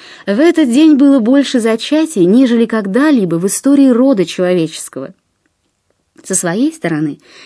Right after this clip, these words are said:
Тита и Педро делали всё возможное, чтобы не дать сорваться с цепи своему любострастию. Но оно было настолько сильным, что прорвало заслон их кожи и вышло наружу жаром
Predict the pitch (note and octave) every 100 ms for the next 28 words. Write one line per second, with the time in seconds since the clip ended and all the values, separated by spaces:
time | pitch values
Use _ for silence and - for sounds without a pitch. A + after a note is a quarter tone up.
0 | _ - F#3 F3 E3+ E3 A3+ C4 F3+ D#3
1 | F#3 A#3+ A3 G#3+ - C#4 C#4+ B3 C4 B3+
2 | F3+ E3 E3+ - G3+ A3 A#3 G3 F3 -
3 | G3 F#3+ E3+ - E3+ - G#3 D#4 D#4+ -
4 | _ - - G#3+ A3+ B3 A#3 B3 - A#3+
5 | F3 D3+ - - - _ _ _ _ _
6 | - F3 F3 F#3 F3 F3+ F3+ F3+ - -
7 | A#3+ D4 - D4+ - C#4 G#3 E3 C3 -
8 | - - - - A#3+ A3 B3 B3+ A3+ B3
9 | F3 E3+ G3+ - G3+ F3+ F#3 - D#4 D#4
10 | F3+ D#3+ _ _ _ - G3+ G3+ F#3 F#3
11 | F3+ F#3 A3+ A3 F#3 E3+ G3+ B3 F#3+ D3+